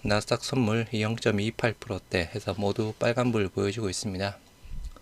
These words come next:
오늘, 네, 금투세 토론 시작이 되었습니다. 시행이냐 유예 쪽이냐에 해당되는 사항인데, 지금 현재까지는, 네, 유예 가능성이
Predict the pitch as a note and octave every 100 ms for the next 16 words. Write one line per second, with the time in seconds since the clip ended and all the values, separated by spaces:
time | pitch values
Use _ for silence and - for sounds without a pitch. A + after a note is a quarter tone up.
0 | - - - - - C3 B2 A#2+ B2 -
1 | G2+ E2+ F2 - A2+ A2 A2+ - F2+ -
2 | - - - - - - C3+ C3+ B2+ B2
3 | B2+ A#2+ G2+ G2 F#2+ F2 - F2+ F2 F2
4 | - - - - - - - - - -
5 | - - - E3+ E3+ E3 D#3 C#3 C3+ A2
6 | G#2+ A#2 - B2 A2+ A2+ G#2+ G#2 A2 G#2+
7 | G2+ G2+ - A2 G2+ F#2 F2+ A2 E2+ -
8 | - - A#2+ A2+ C3+ C3+ - G#2+ G#2+ G#2+
9 | G#2+ F#2 F#2 F2+ F#2 - - - - -
10 | - G#2 A2 C#3 - A2+ A#2 C3 B2 G#2+
11 | F#2+ G2+ G#2+